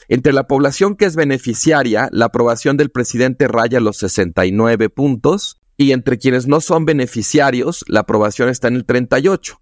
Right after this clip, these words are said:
Así es que aquí hay un patrón muy marcado de que los beneficiarios tienden a aprobar más al presidente.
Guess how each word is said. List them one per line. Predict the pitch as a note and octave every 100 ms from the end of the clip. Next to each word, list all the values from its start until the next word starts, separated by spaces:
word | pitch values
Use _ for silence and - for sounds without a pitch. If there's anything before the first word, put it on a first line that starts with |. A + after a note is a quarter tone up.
| _
Así | - A#2+
es | A#2+
que | D3
aquí | A#2+ C3
hay | D#3+
un | F#3
patrón | D#3 D3+ D3 D#3 D3
muy | A2+ C3+ D#3 D#3+
marcado | C#3+ A#2+ - A#2 G2 - - - -
de | G2+ A2
que | A#2
los | A2+ G#2+
beneficiarios | G#2+ G#2+ G#2+ - C3 C3 C#3 -
tienden | C#3+ D3 D3 C#3
a | A#2
aprobar | - A2+ A#2
más | A#2+ A#2+
al | A2
presidente. | G2+ G#2+ F2